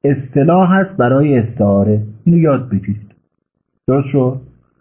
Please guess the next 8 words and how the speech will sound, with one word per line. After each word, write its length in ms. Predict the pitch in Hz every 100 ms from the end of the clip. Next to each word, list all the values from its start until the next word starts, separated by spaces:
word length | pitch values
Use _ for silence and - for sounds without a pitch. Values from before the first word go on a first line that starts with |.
| _ _ _ _ _ _ _ _ _ _ _ _ _ _ _ _ _ _ _ _ _ -
همونطور 560 | 208 277 254 254 262
که 100 | 233
مثلاً 520 | 233 190 185 185 214
مشبه 640 | 180 156 151 156 147 143 175
رو 160 | 196
می‌گن 260 | 190 175 180
مستعار 840 | 170 135 127 - 120 120 120 117 113
له، 380 | 107 135 120